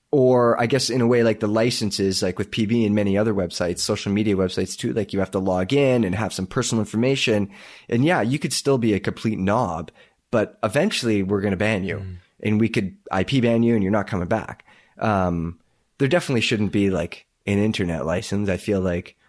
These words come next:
Speaker 1: every thirteen-year-old boy should be <laughs> allowed the internet.
Speaker 2: Heavens.
Speaker 1: But I mean, <laughs> I, I, you can't police the internet. I think that time passed us in, like, nineteen ninety-four.
Speaker 2: Yeah.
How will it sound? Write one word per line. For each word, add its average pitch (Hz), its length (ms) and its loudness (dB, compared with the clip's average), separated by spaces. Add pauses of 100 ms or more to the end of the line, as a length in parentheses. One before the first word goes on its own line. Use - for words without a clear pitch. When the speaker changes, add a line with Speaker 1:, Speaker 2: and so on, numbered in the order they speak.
(540)
Speaker 1:
every 98 240 0
thirteen-year-old 92 640 0
boy 90 200 2
should 90 220 -6
be 98 180 -4
<laughs> - 40 -4
allowed 92 240 0
the 87 100 -4
internet. 82 340 -6
Speaker 2:
Heavens. 90 420 -8 (380)
Speaker 1:
But 101 280 2 (360)
I 113 120 2
mean, 113 520 2 (600)
<laughs> - 640 -16
I, 131 320 0 (100)
I, 117 500 4 (680)
you 135 100 0
can't 175 260 0
police 127 380 2
the 98 100 0
internet. 76 300 -2
I 82 80 0
think 123 180 -2
that 107 160 2
time 101 260 0
passed 98 320 -2
us - 220 -4
in, 87 100 -2
like, 82 280 -4
nineteen 95 320 0
ninety-four. 95 400 -2
Speaker 2:
Yeah. 110 180 -2